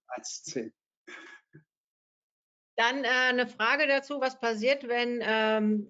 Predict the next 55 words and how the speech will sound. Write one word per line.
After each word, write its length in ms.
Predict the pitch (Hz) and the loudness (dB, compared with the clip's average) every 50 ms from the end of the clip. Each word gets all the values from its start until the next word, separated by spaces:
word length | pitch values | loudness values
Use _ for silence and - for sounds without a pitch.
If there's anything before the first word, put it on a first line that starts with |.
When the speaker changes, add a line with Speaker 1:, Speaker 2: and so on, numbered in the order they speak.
| - - | -6 -4
Speaker 2:
ein 180 | 214 208 208 | -2 0 0
Schein 300 | 208 - 233 233 233 226 | 0 0 0 2 2 0
ausgenockt 680 | - 202 214 226 220 - - 277 277 294 285 285 - - | 0 -2 -2 -2 -2 -4 -4 -2 0 -2 -2 -4 -8 -4
wird? 240 | 285 294 311 311 247 | -2 -2 -2 2 0
Wird 160 | 254 247 247 | 0 2 2
er 100 | 247 226 | 0 2
dann 240 | 233 226 226 226 214 | 2 2 0 0 -2
zu 140 | 214 226 | 0 2
null, 360 | 214 214 269 330 349 359 359 - - | 2 2 4 6 6 6 6 4 2
äh, 320 | - 233 247 247 247 240 208 175 175 | 0 0 2 2 2 0 0 -4 -2
wer-, 260 | 175 208 214 214 - - - - _ _ | 0 0 0 0 -6 -12 -20 -20 _ _
oder 240 | - 233 240 240 214 | -2 0 0 0 0
zu 140 | 214 - 254 | -2 -2 0
einem 160 | 240 233 220 | 0 0 -2
bestimmten 380 | 214 - - 262 247 220 226 | -2 -6 -6 -6 -4 -2 -2
Restwert, 800 | 214 196 208 240 226 214 - _ 190 202 202 202 202 202 196 196 - - | 0 2 2 0 0 -4 -10 _ 0 2 2 4 4 2 0 -4 -8 -4
ähm, 260 | 185 190 190 190 185 190 | -2 0 0 0 0 -2
ausgebucht, 680 | - - 196 202 196 - - 196 175 180 190 185 - - - | -4 -4 -2 -4 -4 -4 -8 -8 -4 -2 -4 -4 -4 -2 0
Speaker 1:
Rest- 100 | 196 202 | 0 0
Speaker 2:
mit 100 | 190 190 | 0 0
dem 140 | 208 202 202 | -2 -2 -2
man 260 | - - 202 196 185 | -4 -6 -8 -8 -12
einen 100 | 190 190 | -12 -14
Verlustnachweis 760 | - 208 208 214 220 - _ 220 214 208 208 196 202 190 196 | -8 -4 -4 -4 -4 -6 _ _ -2 -2 -2 -4 -10 -12 -10
machen 260 | 202 190 180 180 170 | -10 -10 -10 -10 -8
kann? 240 | 156 175 175 175 175 - _ _ _ _ _ - - _ _ | -6 -6 -6 -6 -8 -12 _ _ _ _ _ -20 -20 _ _
Speaker 1:
Es 80 | 262 254 | 0 2
gibt 120 | 226 240 | 2 4
einen 200 | 220 208 196 180 | 4 4 4 4
Restwert 720 | 175 202 233 240 226 - - - 233 226 226 240 226 208 | 4 4 4 2 2 -2 -2 2 4 6 6 6 4 2
und 160 | 202 202 - | 0 2 2
dann 140 | 196 190 190 | 2 2 2
bekommt 320 | 190 185 - 208 226 233 | 2 2 2 2 2 2
man 100 | 226 214 | 0 0
von 100 | 175 196 | -2 0
der 120 | 180 175 170 | 0 0 2
Bank, 400 | - - 170 190 220 226 226 208 | 2 0 0 0 0 0 -2 -2
äh, 120 | 190 185 165 165 165 | -4 -4 -4 -4 -6
ich 80 | 151 - | -4 -2
sag 180 | 180 170 180 | -2 -2 0
mal, 140 | 185 170 165 | 0 -2 -2
zwischen 400 | - - 202 190 190 190 180 180 | -2 -4 -4 -2 0 -2 -2 2
fünf 380 | - 202 214 220 226 226 220 190 | 4 4 6 6 6 4 4 4
und, 320 | 185 175 165 160 156 165 | 4 4 4 4 4 2
und 180 | 165 156 151 - - | 2 0 0 -2 -2
acht 280 | 165 185 185 - - | -4 -4 -4 -4 -4
Handelstagen 720 | 151 160 180 196 196 180 180 - - 170 160 160 156 156 | -2 0 2 2 2 0 0 -2 -4 -4 -4 -2 -2 -4
später 380 | 156 - - 175 185 180 185 170 | -6 0 4 4 4 6 4 2
bekommt 340 | 170 160 - - 165 160 - | 2 0 0 -2 -2 0 2
man 100 | 156 151 | 2 2
eine 100 | 147 175 | 2 2
Abrechnung, 440 | 185 - 185 180 - - 175 160 147 | 0 0 0 0 0 2 0 2 2
gibt's 240 | 160 165 - - | 0 -2 -2 -4
einen 100 | 151 139 | -4 -2
Restwert. 480 | 151 165 165 - - - 160 156 156 - | -2 -2 -4 -4 0 2 2 2 2 -2